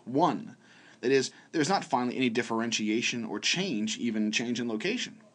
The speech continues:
Any change or any differentiation between people, places, and things that we think we observe is held to be an illusion.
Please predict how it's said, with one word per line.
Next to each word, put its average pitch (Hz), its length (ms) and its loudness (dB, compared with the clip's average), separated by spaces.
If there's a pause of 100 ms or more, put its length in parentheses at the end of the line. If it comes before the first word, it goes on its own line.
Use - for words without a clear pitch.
(800)
Any 156 220 4
change 151 400 0
or 131 80 0
any 143 100 2
differentiation 123 800 0
between 143 400 0
people, 139 340 0
places, 127 400 -4
and 117 160 -4
things 147 300 -2
that 127 120 -6
we 104 100 -2
think 151 280 -6
we 143 160 2
observe 117 460 0
is 165 80 -4
held 107 220 -4
to 92 80 -12
be 110 100 -2
an 110 80 0
illusion. 139 400 0